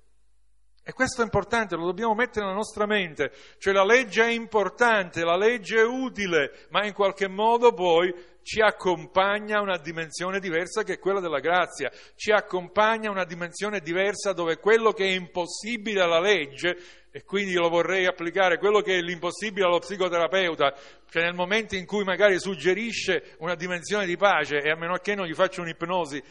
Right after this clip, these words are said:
e, lo, <laughs> e lì entriamo in altre, in altre situazioni, ha bisogno per forza di condurre il paziente alla scoperta del principe della pace, perché se no quel paziente la pace se la sognerà,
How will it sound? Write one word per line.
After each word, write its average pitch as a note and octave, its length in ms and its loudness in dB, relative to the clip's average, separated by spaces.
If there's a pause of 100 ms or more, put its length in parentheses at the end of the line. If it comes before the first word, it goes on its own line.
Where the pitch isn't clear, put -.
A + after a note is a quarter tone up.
(180)
e, C#3+ 80 -8
lo, E3 160 -4 (480)
<laughs> - 320 -20 (140)
e D3+ 100 -4
lì E3 220 -2
entriamo E3+ 420 0
in E3 80 -4
altre, E3+ 460 0 (800)
in E3 180 -8
altre F3+ 260 0
situazioni, F#3 760 4 (400)
ha G3+ 120 8
bisogno F#3 840 4
per D#3+ 240 2
forza G#3+ 580 2
di D#3 120 -10
condurre D#3 720 -4
il C3+ 100 -4
paziente F#3 880 -2
alla F3+ 320 0
scoperta A3 680 2
del D#3+ 180 -8
principe G#3 440 -6
della F#3 240 -2
pace, F#3+ 420 0
perché E3 300 -6
se G3+ 120 -10
no A#3+ 200 0
quel A3 180 0
paziente G3+ 480 -8
la F#3 140 0
pace F#3 360 0
se E3 120 -6
la G#3+ 100 -2
sognerà, G3 680 -2